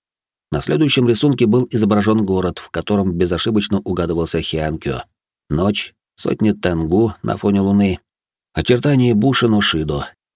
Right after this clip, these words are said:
и яркая белая вспышка. Момент гибели воина. Мне даже интересно, кому показывалась эта страница. Я усмехнулся, перевернул лист и хмыкнул, увидев первый незачеркнутый рисунок.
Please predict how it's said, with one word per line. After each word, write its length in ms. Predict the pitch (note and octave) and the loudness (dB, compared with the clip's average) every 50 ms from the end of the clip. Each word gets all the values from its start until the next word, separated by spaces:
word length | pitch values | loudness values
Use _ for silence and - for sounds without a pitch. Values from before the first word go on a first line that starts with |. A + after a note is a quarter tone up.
| _ - | _ -10
и 120 | - - | -8 -6
яркая 600 | - F2 D2 D#2 E2 E2+ F2 - - - E2+ F2 | -6 -6 -6 -4 -4 -4 -6 -6 -4 -2 -2 0
белая 260 | D#2+ F2 D#2+ D#2 D2+ | 0 0 -2 -2 -4
вспышка. 520 | D2+ - - - D2+ C#2+ D2+ - C2+ B1 - - _ _ _ _ _ _ _ _ _ _ _ - | -6 -8 -8 -6 -4 -4 -4 -4 -6 -8 -10 -12 _ _ _ _ _ _ _ _ _ _ _ -4
Момент 420 | F#2 F2 F#2+ A2 G#2+ F#2+ F2+ - | -2 0 2 2 2 0 0 -2
гибели 380 | - F2+ F#2+ G#2 F#2 F#2 F2+ F#2 | -2 0 0 2 2 2 2 2
воина. 500 | F#2 G2+ A#2 G#2 E2 D2+ C#2 B1 B1+ - _ _ _ _ _ _ _ _ _ _ _ | 2 2 0 0 0 -2 -4 -6 -8 -12 _ _ _ _ _ _ _ _ _ _ _
Мне 140 | - - C3 | -6 -4 -2
даже 300 | B2 C3+ C3 A#2+ A#2+ B2 | 0 0 0 0 2 0
интересно, 520 | B2 A2+ C#3 C3+ C#3 A#2 G2+ - F2+ E2 | 0 0 0 0 0 0 0 0 -2 -4
кому 300 | - - E2 G#2+ C#3+ C#3 | -4 -4 -2 -2 -2 -2
показывалась 640 | B2+ - E2 E2 - G#2 F#2 E2+ F2 F2 F2 E2+ F2 | -2 -4 -4 -2 -2 -2 -2 0 0 0 0 0 0
эта 120 | E2+ D#2 D#2 | -2 -2 -4
страница. 540 | - - F#2 F#2 F2 D#2 C#2+ - - - - _ _ _ _ _ _ _ _ _ _ _ _ _ _ _ _ | -4 -4 -2 -2 -2 -2 -4 -6 -8 -10 -12 _ _ _ _ _ _ _ _ _ _ _ _ _ _ _ _
Я 140 | - E2 D2+ | -6 -6 -4
усмехнулся, 680 | C#2 - - - - - G2+ G2 F#2 - - D2+ - - _ _ _ _ _ _ | -6 -6 -8 -8 -4 -2 -2 -2 -2 -2 -4 -6 -6 -8 _ _ _ _ _ _
перевернул 480 | - - G#2 F#2+ G2 G2 G2+ A2+ A2 G#2 | -6 -4 -2 -2 0 0 2 2 2 2
лист 380 | G2 G2+ G#2+ A#2+ G#2 - - - | 4 2 2 2 0 -4 -6 -6
и 80 | - G#2 | -6 -4
хмыкнул, 600 | - - - E2 E2+ - - - D#2+ D2+ C#2+ - _ _ _ _ _ _ - | -4 -4 -4 -4 -6 -4 -4 -4 -6 -6 -6 -10 _ _ _ _ _ _ -4
увидев 400 | E2+ E2+ F2 F2 D#2+ E2+ D#2+ - | -2 0 0 0 0 -2 -4 -2
первый 340 | - G2 G2+ G2 F#2 F#2 F2 | -2 0 0 2 0 0 0
незачеркнутый 640 | F2 E2+ E2+ D#2 - F2 D#2+ - F2 D#2+ - D#2+ | 0 -2 -2 -2 -2 -4 -4 -4 -4 -6 -4 -4
рисунок. 500 | D#2 D#2+ - - D2+ C2 B1 - - | -4 -6 -6 -6 -8 -8 -8 -10 -14